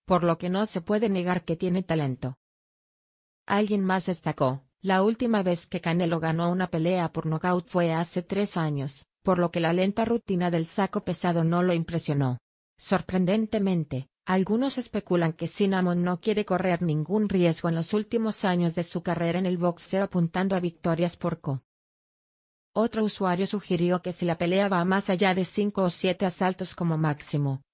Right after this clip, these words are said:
sería un mal aspecto para Canelo. Pero esto es un poco injusto, no es necesario noquear a todos los oponentes para ganar la pelea. A menudo, los estilos de boxeo lo hacen difícil,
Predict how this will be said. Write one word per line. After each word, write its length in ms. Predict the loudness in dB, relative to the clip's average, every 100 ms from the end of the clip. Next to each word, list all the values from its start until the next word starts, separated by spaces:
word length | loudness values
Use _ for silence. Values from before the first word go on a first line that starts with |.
| _
sería 380 | -2 0 2 2
un 140 | 2
mal 200 | 2 2
aspecto 520 | 0 0 -2 -2 -4
para 180 | -2 -2
Canelo. 460 | 0 0 0 0 -6 _ _ _ 0
Pero 220 | 4 4
esto 360 | 4 2 4
es 200 | 4 4
un 120 | 0 -2
poco 340 | 0 0 2
injusto, 720 | 0 0 -2 -2 -2 -6 -6 _ -4
no 260 | 2 4 4
es 200 | 2 0
necesario 540 | -4 -2 0 2 4
noquear 400 | 2 2 0 0
a 80 | -2
todos 320 | -2 -2 0
los 180 | 0 -2
oponentes 560 | -4 -2 0 0 -2
para 220 | -2 -2 0
ganar 320 | 0 0 0
la 120 | 0
pelea. 400 | 0 0 -2 -6 _ _ _ -4
A 100 | 0
menudo, 520 | 2 2 0 -2 -6 _ 0
los 240 | 0 2
estilos 400 | -4 -2 0 2
de 120 | 2
boxeo 560 | 2 0 -2 0 2 2
lo 140 | 2
hacen 280 | 2 2 0
difícil, 680 | 0 -2 -4 -2 -2 -2